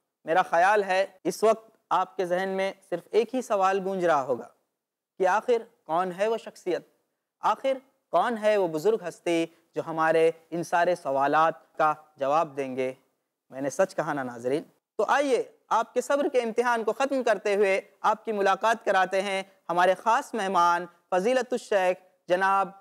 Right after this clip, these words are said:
खालिद जमील मक्की साहब से। अस्सलामु अलैकुम वरहमतुल्लाहि वबरकातुहू।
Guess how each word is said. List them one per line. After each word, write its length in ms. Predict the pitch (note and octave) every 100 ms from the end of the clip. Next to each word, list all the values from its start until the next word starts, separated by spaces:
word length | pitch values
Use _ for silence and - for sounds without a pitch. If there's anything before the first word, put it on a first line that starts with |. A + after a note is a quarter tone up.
| _ -
खालिद 300 | A#3 A#3+ F#3
जमील 400 | F#3 F#3 F#3+ F#3+ _ -
मक्की 280 | F#3 - G#3+
साहब 240 | F#3+ D#3+
से। 260 | - C#3 - _ -
अस्सलामु 480 | - - D#3 E3+ E3
अलैकुम 360 | E3 F3+ F3+ F3 F3
वरहमतुल्लाहि 880 | D#3 D3 D3+ D3+ D3 D3+ D3+ D#3 D#3
वबरकातुहू। 640 | C#3 C3+ C3+ C3 A#2+ B2